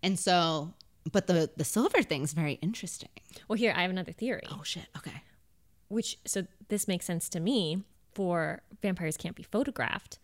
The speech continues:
Speaker 2: because we used to use light-sensitive silver salt gelatin
Speaker 1: Mm.
Speaker 2: to take photos.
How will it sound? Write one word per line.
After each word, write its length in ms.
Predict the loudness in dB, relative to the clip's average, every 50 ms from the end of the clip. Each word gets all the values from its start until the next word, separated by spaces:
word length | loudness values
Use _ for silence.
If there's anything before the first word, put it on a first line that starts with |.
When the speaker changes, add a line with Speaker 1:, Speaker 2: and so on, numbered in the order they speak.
| _ _ _
Speaker 2:
because 420 | -12 -10 -6 -4 -2 -2 -2 -2
we 160 | -2 -4 -6 -4 -4
used 200 | -4 -4 -2 -2
to 60 | -2
use 200 | -2 -2 -2 -2
light-sensitive 640 | -2 -2 -2 -4 -4 -4 -6 -6 -6 -6 -8 -6 -4
silver 580 | -6 -4 -4 -4 -6 -4 -4 -4 -4 -6 -8 -10 _ -20 _ _ _ _
salt 380 | -6 -4 -2 -2 -2 -4 -4 -4
gelatin 1200 | -2 -2 0 0 -2 -4 -6 -6 -4 -2 0 2 2 4 4 4 4 4 4 2 2 0 0
Speaker 1:
Mm. 40 | 0
Speaker 2:
to 60 | 0 -2
take 320 | -2 -2 -2 -2 -4 -6
photos. 760 | -2 0 2 2 2 2 -2 -4 -8 -10 -12 -12 -12 -12 -12